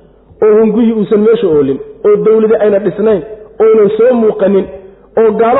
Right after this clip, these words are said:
oo dhan islaamkii isugu tagtay. Maanta ninka isu taagay ama kelimadiisa ama dhaqaalihiisa ama xooggiisa isugu taagaayay, laa yastawi unbay imaan doontaa macna.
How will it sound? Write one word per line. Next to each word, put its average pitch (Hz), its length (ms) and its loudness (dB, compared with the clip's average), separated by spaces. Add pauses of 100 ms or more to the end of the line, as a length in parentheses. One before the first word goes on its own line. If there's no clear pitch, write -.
oo 240 80 2
dhan 220 100 0
islaamkii 226 400 -2
isugu 233 260 -6
tagtay. 160 360 -4 (340)
Maanta 240 420 0
ninka 254 320 0
isu 240 260 -4
taagay 233 420 -2
ama 214 220 0
kelimadiisa 220 760 -2
ama 208 180 -2
dhaqaalihiisa 220 760 -2
ama 220 160 0
xooggiisa 226 540 -2
isugu 226 360 -4
taagaayay, 180 460 0 (260)
laa 240 340 0
yastawi 240 500 0 (100)
unbay 196 200 0
imaan 180 220 0
doontaa 143 200 -2
macna. 120 200 -8